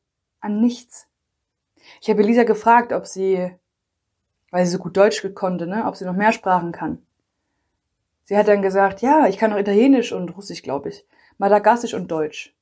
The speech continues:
Englisch aber auch. Dann gucke ich sie an und sag so,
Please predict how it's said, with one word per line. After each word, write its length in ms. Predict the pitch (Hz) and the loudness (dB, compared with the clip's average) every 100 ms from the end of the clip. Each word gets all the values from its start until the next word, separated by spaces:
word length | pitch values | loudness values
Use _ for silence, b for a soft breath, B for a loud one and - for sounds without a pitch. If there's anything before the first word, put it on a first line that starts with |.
| _ _ - | _ _ 0
Englisch 280 | 277 339 269 | 2 4 4
aber 200 | 202 151 | 6 6
auch. 300 | 151 - - _ _ _ _ _ _ _ - | 4 0 -10 _ _ _ _ _ _ _ -14
Dann 60 | |
gucke 180 | 190 190 | -4 -2
ich 80 | 196 | 0
sie 100 | - | 0
an 180 | - 196 | 0 0
und 100 | 185 | 0
sag 160 | 190 | -2
so, 360 | 185 180 175 | -2 -4 -4